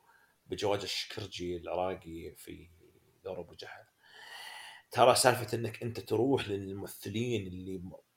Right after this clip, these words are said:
غاطسين في المسرح وعركهم المسرح و-، وعجنهم عجنهم، وفجأة يطلع في التلفزيون يطلع لك أداء ما هو طبيعي،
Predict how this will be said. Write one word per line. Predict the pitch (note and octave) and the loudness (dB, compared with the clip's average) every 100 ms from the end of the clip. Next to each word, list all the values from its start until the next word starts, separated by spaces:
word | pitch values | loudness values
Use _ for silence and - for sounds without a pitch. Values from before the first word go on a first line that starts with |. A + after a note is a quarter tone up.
| _ - | _ -6
غاطسين | F2+ F#2+ - - D3 D3 | 0 0 0 0 2 0
في | G#2+ | -2
المسرح | G2 A2 - C3 F2+ | -4 -2 0 0 2
وعركهم | E2 A#2 - F#2+ | 4 2 0 -6
المسرح | F#2+ A#2+ - A2 F#2+ - | -2 -2 0 0 0 -4
و-، | F2+ F2 - _ - - - | -10 -12 -16 _ -20 -14 2
وعجنهم | E2+ C#3 B2 G2 F2+ | 6 6 4 2 0
عجنهم، | A#2+ A2+ G2+ G2 | 2 2 2 -2
وفجأة | - - A#2 F#2+ | -4 -2 0 0
يطلع | A#2 - - | 0 -2 -8
في | |
التلفزيون | - - - G2 B2 A2+ | -10 -16 -14 -2 0 0
يطلع | - A2+ G#2+ | -2 -2 -2
لك | - - | -4 -2
أداء | - - C#3 G2 | 0 8 10 10
ما | - | 6
هو | G#2+ | 2
طبيعي، | - - C#3+ D3+ G#2+ F#2+ | 0 4 6 8 6 0